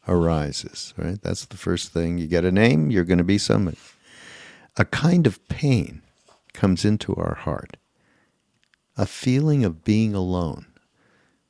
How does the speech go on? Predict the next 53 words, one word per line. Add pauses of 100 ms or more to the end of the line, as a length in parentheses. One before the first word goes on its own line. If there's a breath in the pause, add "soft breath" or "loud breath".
(140)
I
did
this
thing,
you
know,
I, (120)
I (100)
think
I've
told
you,
I,
I, (380)
Duncan
Trussell
and
I
have
been
working
on
this
movie
of
me,
Krishnadas,
this
whole
thing
about
that
we
wake
up
in
the
morning (680 soft breath)
and
we're
the
producer,
the
director,
the
writer,
we
write
our
own
reviews
<laughs>
and